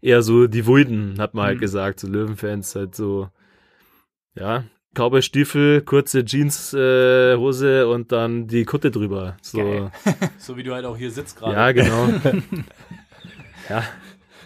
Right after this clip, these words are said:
Speaker 1: ganz genau. Nein, also, äh, waren halt einfach die, die wilderen Fans irgendwie
Speaker 2: Mhm.
Speaker 1: da, war noch, äh, Punkrock quasi.
Speaker 2: Mhm.
Speaker 1: <laughs> So würde ich's beschreiben. Und,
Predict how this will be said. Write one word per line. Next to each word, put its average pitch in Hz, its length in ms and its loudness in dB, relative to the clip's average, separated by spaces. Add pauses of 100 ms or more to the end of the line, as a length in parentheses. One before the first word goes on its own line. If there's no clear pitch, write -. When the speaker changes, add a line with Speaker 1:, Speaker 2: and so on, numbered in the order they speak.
(460)
Speaker 1:
ganz 117 240 -4
genau. 139 380 2
Nein, 127 320 2
also, 110 480 0
äh, 110 680 0 (600)
waren 123 200 0
halt 151 140 2
einfach 110 280 0
die, 110 360 -2
die 107 140 -4
wilderen 113 340 0
Fans 120 340 -6
irgendwie 110 340 0
Speaker 2:
Mhm. - 20 -2
Speaker 1:
da, 101 400 -4 (680)
war 107 120 -6
noch, 110 340 -6
äh, 110 520 4
Punkrock 120 540 0 (120)
quasi. 101 460 -6 (200)
Speaker 2:
Mhm. 240 640 -4
Speaker 1:
<laughs> 202 400 -12
So 107 240 -6
würde 107 140 2
ich's - 120 -4
beschreiben. 101 640 -2
Und, 110 480 0